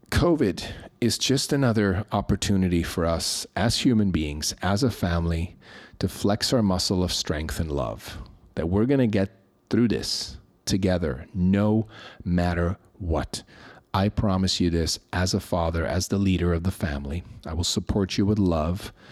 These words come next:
I will support you with so much space to be you, not just through covid, but for the rest of your lives. And I want you to know that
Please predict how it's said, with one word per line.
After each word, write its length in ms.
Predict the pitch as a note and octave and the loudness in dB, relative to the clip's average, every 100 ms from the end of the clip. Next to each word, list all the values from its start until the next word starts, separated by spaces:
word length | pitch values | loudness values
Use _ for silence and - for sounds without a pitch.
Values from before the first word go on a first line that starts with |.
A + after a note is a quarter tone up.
| - - - - | -20 -20 -18 -4
I 80 | F#2 | 0
will 100 | F#2+ | 0
support 560 | - G2+ - G#2 F#2 G2+ | 0 -4 -2 0 0 2
you 80 | |
with 160 | F#2+ F#2 | 2 0
so 240 | - - | -2 0
much 260 | A2+ A#2+ - | 2 0 0
space 420 | - F2+ F2+ - | -2 0 0 0
to 80 | - | -2
be 100 | F2 | 0
you, 500 | E2+ F2 F#2+ D2 G#2+ - - - - - | 2 4 2 2 -2 -4 -18 -18 -16 -4
not 160 | A2 | -2
just 260 | B2+ F#2 - | 0 -2 -2
through 140 | D#2 | -4
covid, 420 | C#2+ A2 A#2 E2+ D#2 | -2 0 2 0 0
but 140 | F2 | -4
for 140 | - | -2
the 80 | F2 | 0
rest 260 | F2+ F#2+ - | 0 0 -2
of 80 | F2 | -2
your 120 | E2 | 0
lives. 560 | D2+ C2 A#1+ E2+ - - - - - - - - | 0 -2 -4 -8 -10 -12 -18 -18 -16 -16 -18 -6
And 120 | A2 | 0
I 60 | F2+ | 2
want 280 | F#2+ A2+ - | 2 0 0
you 60 | |
to 100 | C#3 | 2
know 220 | C3 A2 A2+ | 4 4 4
that 200 | A2+ | 2